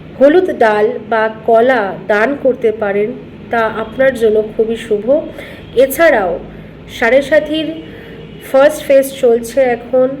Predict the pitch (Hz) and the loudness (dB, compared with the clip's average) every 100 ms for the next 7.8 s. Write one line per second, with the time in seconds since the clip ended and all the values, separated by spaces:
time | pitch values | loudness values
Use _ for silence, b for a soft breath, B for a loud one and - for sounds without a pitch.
0 | - - 214 220 269 311 254 226 233 226 | -14 -8 -4 2 4 4 4 2 -2 -4
1 | 240 226 - - 208 208 - 262 240 226 | -2 -2 -4 -8 -8 -8 -6 -4 -4 -6
2 | B B - 220 233 226 - 247 285 277 | B B 0 2 2 -2 0 2 2 2
3 | 254 254 - B B B - - 240 247 | 2 0 -4 B B B -10 -2 2 6
4 | 262 269 269 269 220 240 262 294 254 202 | 8 8 6 2 -8 -8 -4 0 0 0
5 | 214 202 202 226 233 247 233 208 285 294 | -4 -6 -4 -2 2 2 0 -2 2 4
6 | 208 170 - 220 208 208 208 202 269 269 | 4 0 -2 0 0 -2 -2 -2 -2 -2
7 | 254 233 208 202 190 220 254 | -2 0 -2 0 2 2 0